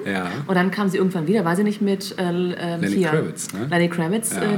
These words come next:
Speaker 2: liiert?
Speaker 1: Ja.
Speaker 2: Und ich glaube, das ist so aus der Zeit, als
Speaker 1: Ja.
Speaker 2: sie nicht Be My Baby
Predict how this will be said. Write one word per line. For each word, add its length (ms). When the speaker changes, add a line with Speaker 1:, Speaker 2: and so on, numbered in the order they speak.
Speaker 2:
liiert? 360
Speaker 1:
Ja. 80
Speaker 2:
Und 80
ich 80
glaube, 160
das 100
ist 100
so 80
aus 140
der 140
Zeit, 380
als 160
Speaker 1:
Ja. 80
Speaker 2:
sie 40
nicht 380
Be 120
My 120
Baby 460